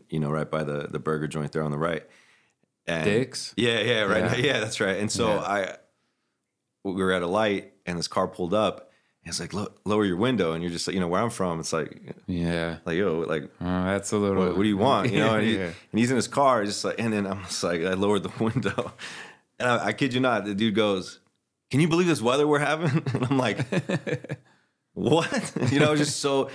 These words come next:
Speaker 1: and I, and it, it, that's what I liked about Spokane. You know, you go to a store and they
Speaker 2: Yeah.
Speaker 1: help you. You know, where I'm from, they're just like
Speaker 2: Yeah.
Speaker 1: bothering people. So,
Speaker 2: Huh.
Speaker 1: um,
Speaker 2: You still f-,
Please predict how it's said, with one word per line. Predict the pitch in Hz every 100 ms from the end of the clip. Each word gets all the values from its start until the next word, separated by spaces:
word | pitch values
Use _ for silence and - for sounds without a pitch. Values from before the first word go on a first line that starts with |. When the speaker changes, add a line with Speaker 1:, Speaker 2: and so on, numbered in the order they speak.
| - -
Speaker 1:
and | 135
I, | 151
and | 135 127
it, | 127 120 90
it, | 95 _ _ _ _ -
that's | 104 120 120
what | 123
I | 113
liked | 117 120
about | 92 85
Spokane. | 78 98 101
You |
know, | 120
you | 117 117
go | 123
to |
a | 101
store | 90 135 131
and | 107
they |
Speaker 2:
Yeah. | 98
Speaker 1:
help | 110 113 -
you. |
You | 80 85
know, | 87
where | 95
I'm |
from, | 110 101 95
they're | 90
just | 87 85
like | 87
Speaker 2:
Yeah. | 80
Speaker 1:
bothering | 90 98 90 80
people. | 85 80 -
So, | - - - - -
Speaker 2:
Huh. | 110 85 - -
Speaker 1:
um, | 90 87 82 76 - - _ _
Speaker 2:
You | 110
still | - 110
f-, | 92 -